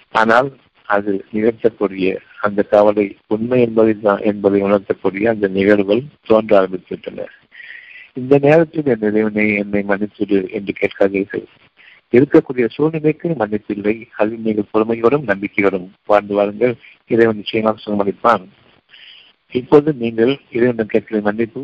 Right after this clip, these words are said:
உங்களுடைய பெருமையும் மீதம் இருக்கக்கூடிய இன்னமும் தொடர்ந்து கொண்டிருக்கக்கூடிய பெருமையும் பொறாமையும் நீங்கட்டும்.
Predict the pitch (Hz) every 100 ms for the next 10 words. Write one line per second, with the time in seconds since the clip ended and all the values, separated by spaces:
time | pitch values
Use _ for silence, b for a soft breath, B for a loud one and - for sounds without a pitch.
0 | - - 107 101 95 95 - 110 113 113
1 | 123 131 123 131 123 110 - - 101 101
2 | 104 123 139 156 127 113 107 104 101 -
3 | 101 95 107 107 104 104 98 113 123 123
4 | 107 98 98 - 98